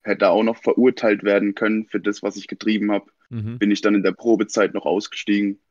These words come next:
Speaker 1: um dann wieder die Möglichkeit zu haben, doch noch zur Bundeswehr zu gehen.
Speaker 2: Okay.
Speaker 1: Wieder.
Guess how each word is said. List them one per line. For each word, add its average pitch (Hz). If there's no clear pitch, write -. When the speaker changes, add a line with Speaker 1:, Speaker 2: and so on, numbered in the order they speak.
Speaker 1:
um 101
dann 98
wieder 98
die 98
Möglichkeit 98
zu 95
haben, 95
doch -
noch 104
zur 98
Bundeswehr 101
zu 95
gehen. 95
Speaker 2:
Okay. 104
Speaker 1:
Wieder. 113